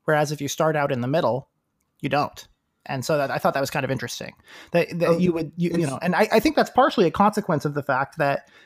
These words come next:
Speaker 1: we overtax the middle class, um, and that we, frankly, we do already have a lot of generous welfare programs to help people get out of poverty. Not as many as we should have. We definitely need to have a universal basic income replace, you know, the welfare trap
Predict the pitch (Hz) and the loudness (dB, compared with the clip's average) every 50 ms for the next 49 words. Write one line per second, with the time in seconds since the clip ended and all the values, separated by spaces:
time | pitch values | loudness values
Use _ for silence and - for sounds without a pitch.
0 | _ - 156 147 151 160 165 190 160 170 143 139 - - 151 139 135 131 131 - | _ -2 2 2 4 4 4 4 4 4 2 2 0 -2 -2 0 0 -2 -2 -2
1 | - 123 113 104 110 156 - - - - _ - 151 156 147 143 151 - 165 180 | 0 0 0 0 0 -2 -4 -6 -8 -6 _ 2 4 6 6 4 4 4 4 6
2 | 185 190 202 190 160 - 214 247 - 226 190 180 185 156 151 190 233 262 214 185 | 6 6 4 4 4 2 0 2 4 4 6 6 6 6 6 6 6 8 6 6
3 | 202 196 208 202 185 139 180 202 247 226 165 147 147 143 156 165 160 147 147 156 | 8 8 6 6 6 4 4 2 4 4 4 4 4 4 4 2 2 2 2 2
4 | 151 165 165 165 160 151 - - 151 131 170 185 - 143 127 - 151 147 143 139 | 4 4 4 4 4 2 0 -2 0 0 2 2 2 0 2 2 0 0 2 2
5 | 131 135 - - 135 135 151 - - 160 - - 151 147 156 143 139 131 120 120 | 0 0 -2 -2 -2 0 0 -2 -2 -4 -4 -4 -2 0 0 2 2 2 0 0
6 | - - 202 214 139 92 73 - - - - - - - - 170 185 185 180 180 | 2 2 2 2 2 0 -4 -8 -14 -20 -20 -20 -16 -4 2 6 8 8 8 8
7 | 156 - 175 175 180 175 165 151 139 123 - 127 98 - - 202 254 233 151 - | 6 8 8 8 8 8 8 6 4 2 0 -2 -2 4 4 6 6 6 4 2
8 | 90 85 - - - - _ _ _ _ _ _ _ _ _ - 165 165 160 143 | 0 -2 -4 -6 -10 -16 _ _ _ _ _ _ _ _ _ 2 2 4 4 4
9 | 170 170 175 - 185 170 156 147 160 151 147 151 143 147 139 147 156 151 147 135 | 4 4 4 4 4 2 2 2 0 2 2 2 2 2 2 2 2 2 2 2
10 | 131 143 143 139 139 143 - - 143 131 143 127 110 - - - 170 190 170 - | 2 2 2 2 2 2 0 0 0 0 -2 -2 -4 -4 -4 0 0 2 2 2
11 | 147 139 135 143 139 117 - _ - 147 139 131 - - - - - 151 135 131 | 0 0 0 0 -2 -4 -2 _ -2 -2 0 -2 -4 -6 -8 -8 -6 -4 -2 -2
12 | 123 127 117 120 120 156 185 214 - 147 120 123 - 123 110 98 - - | -2 -4 -4 -4 0 2 2 2 4 2 0 0 0 -2 -2 -2 -4 -6